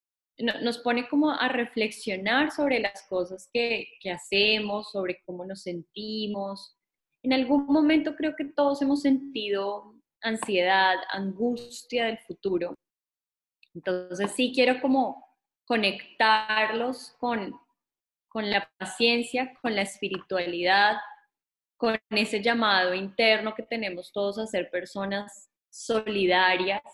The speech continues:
vulnerables también, porque en la vulnerabilidad te haces más humano. ¿Mm? Entonces, yo puedo mostrar que estoy triste, yo puedo mostrar que hoy no quiero hacer nada,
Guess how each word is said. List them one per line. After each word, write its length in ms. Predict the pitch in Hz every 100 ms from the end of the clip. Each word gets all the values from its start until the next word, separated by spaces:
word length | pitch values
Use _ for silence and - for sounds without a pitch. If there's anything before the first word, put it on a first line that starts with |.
| _ _ _ _ _
vulnerables 1300 | 180 180 226 214 196 175 196 247 269 - 240 - -
también, 560 | 175 165 165 165 180 196
porque 220 | 190 -
en 80 | 180
la 80 | 175
vulnerabilidad 960 | 175 175 170 160 160 165 160 160 160 160 _ _ _ _
te 80 | 202
haces 300 | 190 196 196
más 240 | 202 196
humano. 520 | 190 214 240 175 170 208 _ _ _ _ _ -
¿Mm? 300 | 180 180 254 - _ _ _ _ _
Entonces, 800 | - 190 190 180 180 180 180 - _ _ _
yo 300 | 170 208 226
puedo 140 | 247
mostrar 420 | 226 233 - 170
que 80 | -
estoy 200 | - 196
triste, 440 | 180 165 165 180 175
yo 140 | 220
puedo 140 | 247 233
mostrar 260 | - 180
que 80 | -
hoy 80 | 185
no 140 | 190
quiero 180 | 190 196
hacer 240 | 196 196 190
nada, 400 | 180 165 165